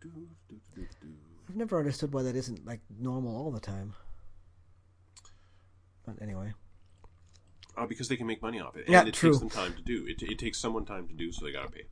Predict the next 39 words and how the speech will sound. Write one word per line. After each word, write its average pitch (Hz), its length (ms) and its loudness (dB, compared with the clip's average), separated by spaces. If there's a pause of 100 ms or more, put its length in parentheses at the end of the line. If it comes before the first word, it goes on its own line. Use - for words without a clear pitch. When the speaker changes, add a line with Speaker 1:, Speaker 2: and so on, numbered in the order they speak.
(160)
Speaker 2:
Yeah, 175 180 4
right. 151 240 -4 (560)
Speaker 1:
Uh, 98 300 -2
on 113 120 2
a, - 40 0 (160)
in 123 120 2
an 117 280 0
interview 160 380 -2
published 127 380 -2
on 113 100 2
October 139 320 -4
twenty-first, 107 600 -4
Intel 165 400 -4
C 135 380 -2
E 107 60 4
O 104 80 2
Pat 143 440 -6
Gelsinger 85 560 -4 (240)
explained 104 500 -4
that, 92 280 0 (140)
that, 90 400 -6
uh, 85 340 -6 (720)
G 135 220 -2
P 151 160 -4
U 123 200 2
and 98 120 -2
C 117 200 0
P 117 120 -4
U 110 100 0
supply 107 400 0
and 117 100 0
production 98 360 -4
problems, 151 540 -4 (560)
um, 80 580 -2 (340)
could 117 220 0
go 113 140 6
on 95 100 0
for - 160 -10
years. - 400 -10